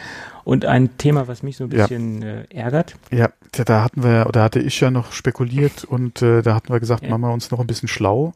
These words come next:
Speaker 2: ja, und, äh
Speaker 1: Ja, ja. Also die S S Ds sind definitiv verlötet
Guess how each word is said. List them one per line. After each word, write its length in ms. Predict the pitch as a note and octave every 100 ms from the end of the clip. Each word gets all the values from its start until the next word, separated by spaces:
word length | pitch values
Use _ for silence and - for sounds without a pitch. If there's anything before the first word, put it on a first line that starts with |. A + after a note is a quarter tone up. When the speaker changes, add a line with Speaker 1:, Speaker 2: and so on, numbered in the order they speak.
| -
Speaker 2:
ja, 220 | A#2 B2+ -
und, 300 | A#2 A#2 A#2
äh 240 | A2 A2 A2 _ _ _ _ _ -
Speaker 1:
Ja, 240 | A2+ A#2+
ja. 220 | C3+ A#2 - - -
Also 220 | - B2+ C3
die 100 | A#3+
S 140 | -
S 100 | C3+
Ds 220 | C#3+ D3+
sind 140 | C3+ B2+
definitiv 440 | C#3 C#3 - C3
verlötet 680 | B2 A2 A2+ D3+ B3 -